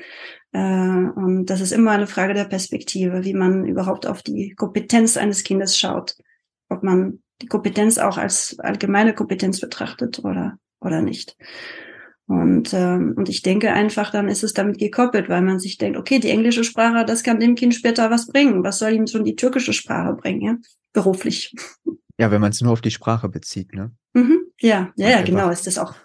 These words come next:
Speaker 1: es ist auch noch viel mehr, ja, der kulturelle Aspekt natürlich, ja.
Speaker 2: Ja.
Speaker 1: Also.
Speaker 2: Ben, vielen Dank für den
Speaker 1: Gern. <laughs>
Speaker 2: kleinen Einblick in das ganz, ganz große Feld,
Speaker 1: Mhm.
Speaker 2: <laughs> wo du dich, äh,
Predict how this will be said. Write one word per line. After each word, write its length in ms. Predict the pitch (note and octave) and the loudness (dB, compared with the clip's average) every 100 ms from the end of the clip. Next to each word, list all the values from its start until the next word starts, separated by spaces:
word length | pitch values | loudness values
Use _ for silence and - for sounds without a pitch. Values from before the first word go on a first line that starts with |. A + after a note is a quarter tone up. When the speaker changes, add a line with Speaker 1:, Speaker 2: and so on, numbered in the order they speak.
| - _ _ _ _ - | -20 _ _ _ _ -12
Speaker 1:
es 160 | F#3 | -4
ist 100 | G3 | 0
auch 100 | F#3+ | 2
noch 160 | G3 F#3 | 2 0
viel 220 | - F#3 | 0 2
mehr, 180 | G3+ D#3+ | 4 4
ja, 160 | E3 F3+ | 2 -2
der 140 | F#3 | -6
kulturelle 560 | F#3 F3+ F3+ F3 F3 F#3+ | -6 -6 -2 0 0 0
Aspekt 400 | F#3 - F3+ - | -2 0 0 0
natürlich, 460 | - - G3 - | -4 -2 -2 -2
ja. 200 | - F#3+ A#3 C#4+ D4 | 0 0 0 -2 -2
Speaker 2:
Ja. 80 | F3 | -4
Speaker 1:
Also. 180 | F#3 F#3+ - _ _ | -4 -6 -10 _ _
Speaker 2:
Ben, 180 | G2 E2 | -2 -2
vielen 360 | - G#2 G2+ | -2 -4 -4
Dank 420 | F#2+ G2 D3+ D#3+ - | -4 -4 -4 -6 -10
für 220 | C#3 - A2+ | -6 -2 0
den 400 | G2+ G2 G2 G2+ _ | 0 -2 -6 -10 _
Speaker 1:
Gern. 380 | - - C4+ - - | -4 0 0 -2 -18
<laughs> 460 | - F#3 B3 - - _ | -16 -2 0 0 -4 _
Speaker 2:
kleinen 480 | - G#2 G2 B2 D3 | -10 -2 2 2 2
Einblick 560 | - A#2 C3+ A2+ A2 - | 2 2 2 2 0 0
in 100 | G2+ | 0
das 220 | G2 - | -2 -2
ganz, 300 | G2 B2+ C#3 | -2 0 -2
ganz 340 | A2 A2+ A#2 - | -2 -4 -6 -12
große 440 | - G2+ A2+ B2+ A#2 | -6 0 2 2 -2
Feld, 520 | - G2+ G#2 C#3 - - - - _ _ | -2 -2 0 -4 -8 -16 -16 -18 _ _
Speaker 1:
Mhm. 420 | - A#3 B3+ C#4 - - F4+ - | 4 6 6 4 2 -2 0 0
Speaker 2:
<laughs> 180 | - - | -2 0
wo 320 | C3+ A2+ A2 | 2 4 2
du 140 | A2 G#2+ | 2 2
dich, 340 | G#2+ - - | 0 -2 -4
äh, 80 | G2 | -6